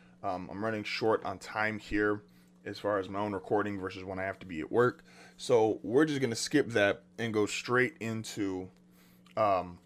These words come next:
draft fallout here. So, tomorrow, I'm gonna explain why we really saw Mahomes' true impact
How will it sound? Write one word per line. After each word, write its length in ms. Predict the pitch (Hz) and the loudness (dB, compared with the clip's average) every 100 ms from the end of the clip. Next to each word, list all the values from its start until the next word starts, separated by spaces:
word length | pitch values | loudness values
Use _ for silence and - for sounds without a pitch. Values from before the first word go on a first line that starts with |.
| _ _ _ 117 | _ _ _ 0
draft 300 | 127 107 - | 6 6 4
fallout 340 | 90 71 76 | -2 -2 -8
here. 260 | - 80 - _ _ - - _ | -12 -18 -20 _ _ -20 -20 _
So, 340 | - 151 117 - _ _ _ _ _ - _ _ _ _ _ _ _ - | 4 6 6 0 _ _ _ _ _ -20 _ _ _ _ _ _ _ -8
tomorrow, 1000 | 170 135 139 160 185 180 151 127 120 120 - - - - - - - - - - 117 | -4 -2 4 6 8 8 8 6 6 4 4 0 -2 -6 -10 -12 -14 -18 -20 -6 -2
I'm 100 | 123 | 2
gonna 140 | 123 | 2
explain 760 | 110 - - 123 123 120 117 | 0 -4 -6 -2 2 2 2
why 500 | 104 110 107 104 101 98 - - - - - _ | 2 4 4 2 0 2 2 2 -4 -8 -18 _
we 160 | 123 123 | -2 0
really 520 | 110 120 147 139 135 | 2 8 10 10 4
saw 320 | - 123 117 | 2 4 6
Mahomes' 560 | 113 110 107 113 110 101 | 4 0 -2 -2 -2 -4
true 360 | - - 110 | -8 -2 0
impact 580 | 95 92 104 90 - - | 0 0 0 0 -2 -14